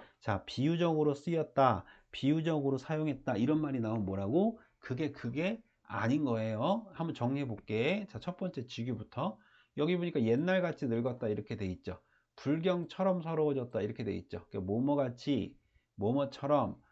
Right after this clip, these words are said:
요런 식으로 나오면 요걸 뭐라고 한다고? 직유법이라고 하고요.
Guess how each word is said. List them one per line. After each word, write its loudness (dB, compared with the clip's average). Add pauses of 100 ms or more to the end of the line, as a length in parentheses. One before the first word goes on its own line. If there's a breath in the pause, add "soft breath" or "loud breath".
(180 soft breath)
요런 0
식으로 -4
나오면 0
요걸 0
뭐라고 0
한다고? -4 (220)
직유법이라고 -6
하고요. -4